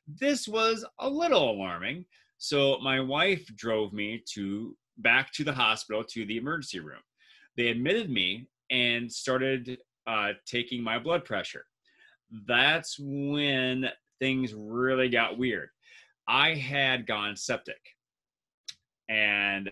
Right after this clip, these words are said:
they couldn't get a blood pressure reading on me. Uh,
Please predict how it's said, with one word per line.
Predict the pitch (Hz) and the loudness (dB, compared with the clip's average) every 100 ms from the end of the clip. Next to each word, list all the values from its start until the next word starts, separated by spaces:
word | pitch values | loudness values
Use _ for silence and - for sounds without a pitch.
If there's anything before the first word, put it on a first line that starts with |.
| - 107 | -10 -4
they | 110 | -4
couldn't | - 139 | -2 -2
get | 139 | 0
a | 117 | 0
blood | 117 123 | 0 -2
pressure | - 107 - 92 | 0 -2 -2 -4
reading | 90 87 87 | -2 -4 -6
on | - 85 80 78 | -10 -10 -10 -10
me. | 82 87 113 - | -8 -8 -10 -8
Uh, | 92 90 | -4 -2